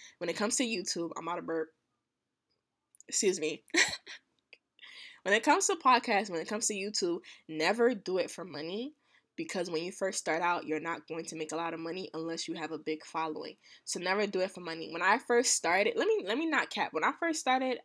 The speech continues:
I actually was like, "Okay, like, I actually wanna do this for money." But then I realized, like, no, I shouldn't do this for money, because if I do it for money, then I'm gonna get upset that I'm not making no money. And, you know, like, let me just say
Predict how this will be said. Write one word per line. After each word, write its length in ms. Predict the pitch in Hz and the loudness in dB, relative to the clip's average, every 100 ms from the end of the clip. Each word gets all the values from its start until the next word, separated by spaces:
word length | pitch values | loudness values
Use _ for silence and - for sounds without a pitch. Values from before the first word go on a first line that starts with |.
| - | -4
I 320 | 165 175 - - | -2 -2 -2 -2
actually 400 | 170 - 185 170 | -2 -2 -6 -6
was 160 | 185 | -8
like, 140 | - - - | -8 -10 -12
"Okay, 220 | - - | -12 -12
like, 160 | - - | -8 -4
I 80 | |
actually 260 | 165 - 180 | -4 -4 -6
wanna 240 | 160 160 | -8 -8
do 120 | 156 156 | -10 -10
this 180 | 170 | -10
for 100 | - | -12
money." 420 | 175 170 180 208 262 - - - _ | -10 -8 -4 -6 -6 -12 -20 -20 _
But 180 | 208 208 | 6 10
then 140 | 240 | 8
I 140 | 262 220 | 8 6
realized, 500 | 208 214 202 202 - | 4 4 4 2 0
like, 160 | - | -8
no, 260 | 143 180 175 | -6 -2 0
I 120 | 175 | 0
shouldn't 340 | - 233 196 | -2 -2 -2
do 80 | 180 | -2
this 180 | 185 180 | -4 -4
for 160 | - 156 | -6 -6
money, 280 | 185 175 | -4 -2
because 240 | 160 180 185 | -4 -6 -6
if 120 | 190 | -4
I 80 | 170 | -4
do 160 | 180 | 0
it 140 | 180 131 | 0 0
for 160 | - | -4
money, 580 | 156 156 233 208 156 180 - - - | -4 0 2 2 -2 -6 -12 -20 -6
then 120 | - 269 | 2 4
I'm 120 | 311 | 6
gonna 160 | 302 | 4
get 200 | 262 254 | 4 4
upset 360 | 240 - 311 262 | 4 4 4 6
that 80 | 247 | 6
I'm 140 | 247 | 4
not 160 | 262 247 | 4 2
making 280 | 262 285 254 | 2 2 2
no 160 | 247 | 2
money. 580 | 240 330 370 208 151 - - - - _ | 2 2 0 -2 -6 -14 -20 -20 -20 _
And, 320 | 208 233 233 226 | 6 8 8 6
you 160 | 392 | 6
know, 440 | 381 330 311 294 - - | 6 6 6 6 0 4
like, 600 | 220 220 220 214 - - _ _ _ - | 6 8 8 4 -4 -18 _ _ _ 0
let 200 | 202 285 | 4 6
me 120 | 330 | 4
just 260 | 302 247 | 4 4
say 520 | - 214 190 165 165 | 6 6 6 2 0